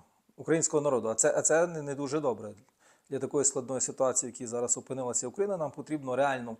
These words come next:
перезавантажити владу, щоб у влади прийшли ті люди, які здатні, е, ситуацію виправляти і виправити до того, до чого привела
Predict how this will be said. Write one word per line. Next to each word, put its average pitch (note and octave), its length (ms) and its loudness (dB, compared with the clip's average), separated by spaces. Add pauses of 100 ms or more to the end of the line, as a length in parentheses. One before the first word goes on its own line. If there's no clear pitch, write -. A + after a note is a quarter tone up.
(500)
перезавантажити C#3+ 720 2
владу, G3 320 4
щоб C#3 280 -4 (380)
у C3+ 80 -6
влади D3 300 6
прийшли C#3 340 -4
ті D3 160 -4
люди, G#3 200 -2
які D3+ 240 -4
здатні, E3 600 4 (160)
е, A#2+ 140 -6
ситуацію C#3+ 720 4
виправляти C3+ 680 2
і C#3+ 60 -4
виправити A2 520 -2
до A2 160 -12
того, D#3+ 320 0 (500)
до B2 280 -6
чого C#3 380 4
привела C3 600 2